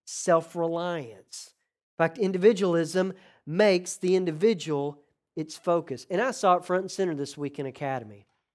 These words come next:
Walk in, Marcus is needing some cleats, and I can hear this sound that was just, it was horrible. It's like fingernails on the chalkboard sound. It was a little girl standing in a buggy, yelling,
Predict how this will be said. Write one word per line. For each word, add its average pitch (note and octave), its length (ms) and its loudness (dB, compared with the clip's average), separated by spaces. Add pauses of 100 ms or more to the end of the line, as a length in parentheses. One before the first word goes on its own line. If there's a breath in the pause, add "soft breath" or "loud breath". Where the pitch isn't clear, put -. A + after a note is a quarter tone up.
Walk E3+ 280 0
in, F3+ 220 2
Marcus D3+ 420 -4
is D3 60 -10
needing D#3+ 260 -2
some C3+ 160 -14
cleats, F#3 500 -2 (280 soft breath)
and D3+ 100 -2
I G#3 100 2
can F3+ 160 -6
hear F#3 220 -2
this F3+ 240 -6
sound F#3 580 -4 (420 soft breath)
that D#3+ 160 -2
was D#3 360 -2 (220)
just, F3 400 2 (420)
it G3 80 -4
was E3+ 280 -6
horrible. A3 840 -4 (140)
It's E3 140 -4
like F#3 180 0
fingernails A3 720 2
on G3 120 -8
the C#3 80 -6
chalkboard D3+ 560 -4
sound. A2 220 -16
It - 880 -20
was D#3 140 -4
a E3+ 40 0
little A#3 200 6
girl F#3+ 240 2
standing G#3 500 2
in G#3 80 4
a G3 60 2
buggy, D#3 340 2
yelling, D#3+ 640 0